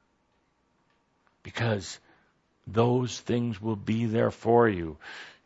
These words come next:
You don't have to worry about saving the world. You've tried that before in other lifetimes, and it backfires. You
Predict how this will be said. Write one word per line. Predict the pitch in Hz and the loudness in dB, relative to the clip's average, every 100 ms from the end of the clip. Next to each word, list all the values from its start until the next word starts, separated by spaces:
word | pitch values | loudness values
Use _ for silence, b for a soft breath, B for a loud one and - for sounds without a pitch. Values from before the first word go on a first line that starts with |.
| 95 | -8
You | 120 151 170 | 0 2 6
don't | 135 147 151 | 8 8 6
have | - 127 127 - | 0 2 2 2
to | 123 | 2
worry | 113 127 127 135 | 6 10 10 8
about | 110 110 120 113 | 6 6 6 4
saving | - - - 120 131 117 127 127 123 | -4 -6 2 4 4 4 2 0 -2
the | 113 | 0
world. | 117 107 113 120 113 98 92 - - _ | 2 4 8 8 8 4 0 -12 -20 _
You've | - 101 92 | -8 -8 -6
tried | - 113 131 123 | 2 4 6 8
that | 135 120 | 6 4
before | 123 - 127 | -8 0 4
in | 127 | 6
other | 123 123 120 | 6 6 6
lifetimes, | 117 120 - 110 107 104 - B B B B B | 6 4 0 -2 0 -2 -8 B B B B B
and | 101 107 | -4 -2
it | 95 85 | 0 2
backfires. | 104 101 - 104 101 92 85 82 - - - _ _ - b b b b _ _ _ _ _ _ - | 4 4 0 2 4 4 0 -8 -16 -20 -20 _ _ -20 b b b b _ _ _ _ _ _ -14
You | 90 139 156 101 78 | 0 6 6 6 -2